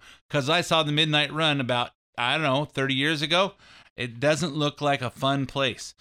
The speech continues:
to me, but I d-, I, uh, I digress. So, uh, we talked about what, uh, how, uh, Sebastian Gorka and, uh, how, how everybody's basically reacted to it,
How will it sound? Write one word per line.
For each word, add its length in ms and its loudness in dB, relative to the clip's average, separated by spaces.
to 100 -6
me, 380 -2
but 280 -2
I 100 0
d-, 180 -4
I, 300 2
uh, 240 0
I 140 -2
digress. 640 0
So, 400 4
uh, 240 6
we 140 0
talked 300 0
about 320 4
what, 240 6
uh, 240 6
how, 260 4
uh, 120 4
Sebastian 580 2
Gorka 640 4
and, 420 -2
uh, 140 -6
how, 440 0
how 200 0
everybody's 440 2
basically 480 -4
reacted 580 -2
to 120 -8
it, 160 -10